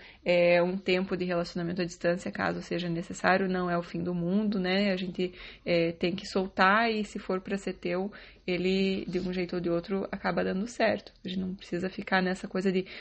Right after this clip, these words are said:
preciso segurar, preciso isso, preciso aquilo, tá? Então, é, a prioridade dele é essa, e é importante que você também, né, aprenda p-, pelo reflexo, né, e ele é teu reflexo, que a tua prioridade não pode ser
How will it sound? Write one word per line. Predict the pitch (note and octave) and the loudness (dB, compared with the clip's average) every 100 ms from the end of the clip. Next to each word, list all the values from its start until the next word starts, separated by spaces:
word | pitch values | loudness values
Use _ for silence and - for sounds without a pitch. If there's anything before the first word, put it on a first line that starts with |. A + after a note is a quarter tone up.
| - | -14
preciso | - G3 | 0 0
segurar, | F#3+ F#3 F#3 F#3 A#3 A#3 A3 | 2 2 2 4 4 4 0
preciso | G3+ G3 F#3+ | -4 -4 -2
isso, | F#3+ - | -2 -6
preciso | - G3 | -6 -4
aquilo, | A3+ A#3+ - - | -4 -6 -10 -8
tá? | - F#3+ C#4 - - - - - | 4 6 4 0 -20 -20 -20 -12
Então, | - F3+ - F#3 A3 A#3 - - _ - | -8 -4 2 2 2 -4 -18 -20 _ -4
é, | F#3 F3+ F3 | 0 2 2
a | E3+ | 2
prioridade | - F#3 F3+ E3 E3 | 2 2 2 2 2
dele | E3+ E3+ | 0 2
é | F3+ F#3 | 4 6
essa, | G3 A#3+ - B3+ | 6 4 2 0
e | G#3+ G#3 | 0 0
é | |
importante | G3+ G#3 A3 A3 - G#3+ A3+ C#4 C#4+ | 0 0 0 0 0 4 4 2 -4
que | - A#3+ | -6 -4
você | A3 A3 - G#3 | -2 -2 0 -2
também, | - A3+ A3 G#3 G#3+ C4+ G4 - _ | 0 0 4 6 6 6 0 -8 _
né, | A3 G#3 A#3+ - _ | 0 2 0 -6 _
aprenda | G3 F#3+ - F#3+ G#3 A#3+ B3+ | -8 -6 0 2 2 2 -2
p-, | B3 F#3 | -2 -4
pelo | - F#3 F3+ | -2 -4 -2
reflexo, | F3+ - F3+ F3+ G3+ - - | -6 -4 0 2 2 -2 -4
né, | F#3 F#3 | 0 2
e | G3+ | 2
ele | F3 F3+ | 2 -2
é | |
teu | F#3+ | -2
reflexo, | F3+ F3 F3+ G3 - | -4 -2 0 0 -2
que | F#3+ | -4
a | |
tua | F#3+ F#3+ | -4 -4
prioridade | F#3+ F3+ F3 F#3 F#3+ - - - - | -2 -2 2 2 2 -4 -14 -18 -2
não | G3+ A#3 | 0 2
pode | A#3+ G#3+ G#3 | 4 4 4
ser | G#3 - G3 G3 G3 | 0 0 2 4 2